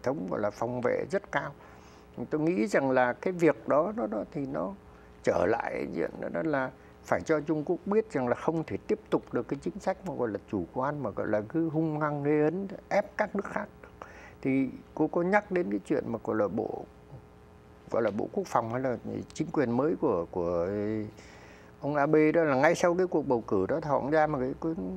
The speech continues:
bạch thư, họ nói rõ về cái khẳng định về chuyện đó, tức, tức là nước Nhật có quyền và phải có cái khả năng bảo vệ quyền lợi của mình. Và ngay sau khi mà thắng cử thì cái tuần vừa rồi đó, đó là ông Abe đã đi thăm Philippines, đi thăm một số quốc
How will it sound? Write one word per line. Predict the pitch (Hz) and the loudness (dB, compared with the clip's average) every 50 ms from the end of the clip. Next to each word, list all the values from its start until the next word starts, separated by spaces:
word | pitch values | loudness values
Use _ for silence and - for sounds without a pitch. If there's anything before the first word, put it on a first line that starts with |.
| 180 175 | -6 -2
bạch | 139 139 - - | -2 -2 0 2
thư, | - 170 165 175 180 | 2 4 4 2 0
họ | 151 147 | -4 -2
nói | - 135 165 170 | 0 0 0 2
rõ | 165 - - - 220 | 0 0 0 0 -2
về | 202 | -2
cái | 170 - 180 - | -2 -2 0 2
khẳng | 170 139 117 120 | 2 4 4 2
định | 139 135 - | 0 0 0
về | 147 151 | -2 -2
chuyện | 151 170 156 - - | 0 0 -2 0 0
đó, | 165 175 170 | -2 -2 -2
tức, | 185 185 180 | -4 -6 -4
tức | - 180 185 | -2 0 2
là | 165 139 135 | 2 2 2
nước | 139 147 156 180 - - - - - | 2 0 -2 -2 -4 -6 -14 -12 -4
Nhật | 160 151 143 - - - - - - | 2 2 2 2 0 -16 -16 -12 -4
có | - - - - - - - - - - - - - | 0 0 0 0 -2 -6 -14 -18 -20 -20 -20 -10 -2
quyền | - 139 147 143 127 - - - - - - - - | 2 4 4 4 2 0 -6 -18 -20 -20 -16 -8 -4
và | - 107 | -4 -4
phải | - - - 202 202 190 - | -2 0 2 4 4 4 2
có | - - 165 165 | -2 -4 -6 -4
cái | - 175 - | -6 -6 -4
khả | - 117 98 | -2 -2 -2
năng | 98 117 131 139 156 | -2 -2 -4 -4 -4
bảo | 127 101 92 | -4 -2 -2
vệ | 90 98 104 | -2 -2 -6
quyền | 107 - 120 117 113 | -6 -4 -6 -6 -4
lợi | 104 85 - | -6 -8 -8
của | - 101 98 | -8 -8 -8
mình. | 95 104 107 - - - - - - - - - - | -8 -8 -10 -12 -16 -18 -18 -18 -18 -18 -18 -12 -4
Và | - 120 123 | 0 0 2
ngay | 127 143 151 170 180 175 | 2 2 2 2 2 2
sau | - - 175 175 | 2 2 0 2
khi | 175 - 185 175 | 2 2 2 4
mà | 160 147 139 | 4 2 0
thắng | - 147 170 190 | 0 -2 -4 -2
cử | 185 - 139 110 104 113 | 0 2 2 4 4 2
thì | 117 139 | 2 0
cái | 139 - 170 | 0 -2 -2
tuần | - 156 143 135 | 0 0 0 2
vừa | 135 139 139 | 2 2 4
rồi | 127 139 135 135 135 | 4 4 4 4 4
đó, | 131 156 165 | 2 0 0
đó | 175 165 | 0 0
là | 151 139 | 2 2
ông | 131 139 156 156 | 2 2 2 2
Abe | 156 151 160 160 156 156 | 2 2 4 4 4 4
đã | 151 160 156 | 2 0 0
đi | 175 165 165 | 2 2 2
thăm | - 160 156 156 | 2 2 0 0
Philippines, | 151 - 175 170 170 165 - - 165 160 156 156 160 170 | 0 -2 0 0 0 0 2 4 4 4 4 2 0 2
đi | 170 165 | 2 4
thăm | 165 156 151 151 147 | 4 4 2 2 0
một | 127 - | -4 -4
số | - - 165 175 - | 0 0 0 2 2
quốc | - 190 | -2 -2